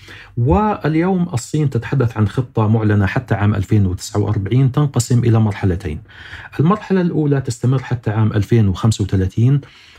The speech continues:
وعنوانها التحديث الاشتراكي. وهذا التحديث الاشتراكي يعني التركيز على التنمية الداخلية،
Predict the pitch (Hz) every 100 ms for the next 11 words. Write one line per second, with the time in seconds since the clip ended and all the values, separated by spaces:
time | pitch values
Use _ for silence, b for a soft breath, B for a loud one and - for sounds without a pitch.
0 | - 110 117 113 113 110 120 135 135 117
1 | 120 - - 117 117 139 - 120 - -
2 | 120 101 - - B B B 117 165 165
3 | 131 135 139 - - 123 123 123 110 95
4 | 101 110 110 - - 131 104 92 92 113
5 | 101 95 90 95 - 101 113 139